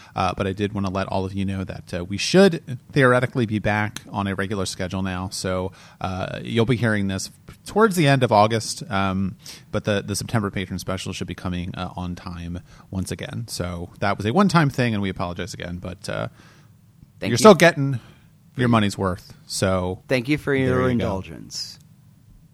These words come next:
Speaker 1: Yes, thank you very much. All right, this month, as promised, Richard and I both read one of the best novels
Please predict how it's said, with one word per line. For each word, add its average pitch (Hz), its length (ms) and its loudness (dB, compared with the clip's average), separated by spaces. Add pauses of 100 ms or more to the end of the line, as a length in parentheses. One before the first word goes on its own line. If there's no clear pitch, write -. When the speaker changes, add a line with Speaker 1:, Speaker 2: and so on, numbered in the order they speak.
(460)
Speaker 1:
Yes, 95 300 -4
thank 95 220 0
you 98 80 -8
very 90 220 -6
much. - 420 -12 (760)
All 135 180 12
right, 190 420 12 (220)
this 180 320 6
month, 185 560 6 (720)
as 143 300 4
promised, 143 960 2 (380)
Richard 123 320 2
and 135 100 2
I 139 140 6
both 131 340 6
read 127 540 4 (640)
one 120 180 4
of 123 80 2
the 120 80 2
best 117 540 2
novels 110 720 0